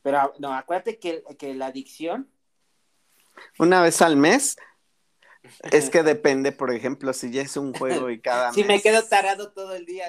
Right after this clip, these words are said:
Speaker 1: ¿no?
Speaker 2: Ajá,
Speaker 1: Ahí. <laughs>
Speaker 2: exacto. Ahí sí está mal.
Speaker 1: No.
Speaker 2: Pues yo diría que no.
Speaker 1: Es que aquí
Speaker 2: Pero,
Speaker 1: la di-,
Speaker 2: pero aquí
Speaker 1: dime.
Speaker 2: sí en un momento dado tú ya te pones como en,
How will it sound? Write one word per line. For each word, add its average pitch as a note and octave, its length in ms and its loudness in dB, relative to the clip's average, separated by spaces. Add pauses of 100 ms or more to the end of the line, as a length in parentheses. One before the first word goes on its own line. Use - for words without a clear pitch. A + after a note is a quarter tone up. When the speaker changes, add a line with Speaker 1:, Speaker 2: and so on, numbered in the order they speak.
Speaker 1:
¿no? F#3+ 80 -20
Speaker 2:
Ajá, A#2+ 500 -10
Speaker 1:
Ahí. A#2 80 -12 (180)
<laughs> - 160 -14
Speaker 2:
exacto. A2 580 -8
Ahí A#2 240 -6
sí C#3+ 220 -4
está A#2+ 300 -4
mal. B2 440 -12 (800)
Speaker 1:
No. A#2+ 340 -14
Speaker 2:
Pues E3 160 -4
yo G#3+ 140 0
diría D3 280 -2
que B2 120 -8
no. C3 320 -8 (1160)
Speaker 1:
Es D#3 140 -10
que G3+ 100 -4
aquí G3+ 60 -8
Speaker 2:
Pero, D3 200 2
Speaker 1:
la C#3+ 160 2 (180)
di-, - 100 -20
Speaker 2:
pero D3+ 260 -6
aquí D3 180 -10
Speaker 1:
dime. E3 180 -10
Speaker 2:
sí F3+ 200 -10
en D#3 120 -8
un C#3+ 120 -12
momento C3+ 440 -10
dado B2 260 -4
tú C3 120 -12
ya B2+ 200 -6
te - 100 -12
pones A#2+ 420 -6
como G#2+ 260 -8
en, G#2 200 -10